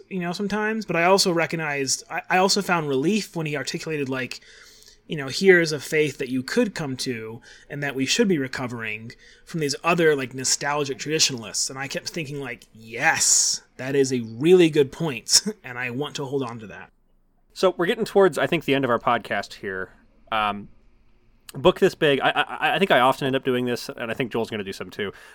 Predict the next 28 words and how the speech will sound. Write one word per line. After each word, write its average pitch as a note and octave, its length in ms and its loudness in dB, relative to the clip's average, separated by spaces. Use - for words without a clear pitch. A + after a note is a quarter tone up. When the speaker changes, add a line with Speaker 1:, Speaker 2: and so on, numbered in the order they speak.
Speaker 2:
but A2+ 240 2
we're B2+ 100 0
just B2+ 140 -2
like, A2+ 140 -4
"Here's E3+ 200 2
some C3 180 -2
other C#3 220 2
stuff D3+ 300 0
I D3 80 2
liked," C#3 360 -2
you C#3 80 -6
know, A2 120 -4
two B2+ 160 -8
seconds C3 320 -4
on A#2+ 100 -2
each A#2+ 160 -6
of C3 120 -4
them. C#3+ 180 -4
Uh, G#2+ 360 0
so - 160 -6
here's D#3+ 200 0
just - 280 -6
some, C3+ 240 -4
some B2+ 180 -6
fun B2+ 460 -2
things, A2+ 540 -6
fun C3+ 160 -2
ideas, A#2 580 0